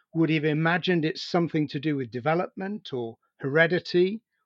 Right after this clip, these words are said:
Or maybe he might have made predictions about what you would expect to see in terms of patterns of inheritance. I, I know historians don't generally like counterfactuals,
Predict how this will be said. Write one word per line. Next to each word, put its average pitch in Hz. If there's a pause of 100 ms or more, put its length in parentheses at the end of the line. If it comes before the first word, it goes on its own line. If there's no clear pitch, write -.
(100)
Or 175
maybe 185
he 190
might 175
have 170
made 175
predictions 147
about 156
what 160
you 160
would 147
expect -
to 139
see 147 (340)
in 160
terms 147
of 151
patterns 143 (160)
of 131
inheritance. 135
I, 151
I 170
know 180
historians 160
don't 143
generally 139
like 135
counterfactuals, 147